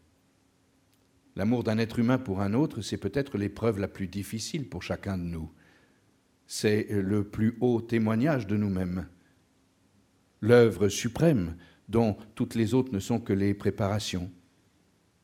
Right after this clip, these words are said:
C'est pour cela que les êtres jeunes, neufs en toutes choses, ne savent pas encore aimer. Ils doivent apprendre.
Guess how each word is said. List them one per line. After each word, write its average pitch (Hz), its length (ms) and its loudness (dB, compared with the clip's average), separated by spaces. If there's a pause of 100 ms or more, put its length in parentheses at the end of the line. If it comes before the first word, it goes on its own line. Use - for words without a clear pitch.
(840)
C'est 147 120 -4
pour 143 160 2
cela 170 200 6
que 170 120 2
les 123 260 6
êtres 127 340 2
jeunes, 104 560 2 (200)
neufs 113 420 4
en 92 80 0
toutes 98 240 -6
choses, 90 480 2 (560)
ne 117 140 2
savent 117 240 0
pas 165 160 2
encore 98 340 -2
aimer. 82 380 -6 (360)
Ils 104 120 -8
doivent 117 220 -2
apprendre. 123 540 -2